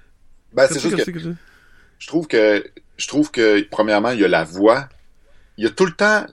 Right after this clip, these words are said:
Speaker 1: l-, l'espèce, ce qui était particulier du, euh, Judge Dredd de,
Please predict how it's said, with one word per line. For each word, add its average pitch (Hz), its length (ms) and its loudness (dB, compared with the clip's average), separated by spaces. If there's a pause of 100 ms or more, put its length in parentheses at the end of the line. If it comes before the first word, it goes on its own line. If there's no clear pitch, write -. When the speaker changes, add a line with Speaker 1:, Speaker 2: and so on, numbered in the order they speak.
Speaker 1:
l-, 98 380 -2
l'espèce, 101 600 -4 (440)
ce - 120 -12
qui - 80 0
était 156 140 -2
particulier 180 640 -4
du, 95 340 -2
euh, 82 340 2
Judge 101 280 0
Dredd 113 300 2
de, 78 420 -2